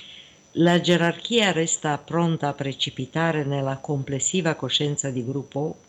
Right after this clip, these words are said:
molti concetti ed idee, oltre a tecniche pratiche da incarnare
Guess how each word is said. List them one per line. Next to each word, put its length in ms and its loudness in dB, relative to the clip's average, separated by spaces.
molti 1200 0
concetti 720 2
ed 100 -2
idee, 480 -2
oltre 340 4
a 80 2
tecniche 1080 0
pratiche 640 -2
da 80 -2
incarnare 920 -2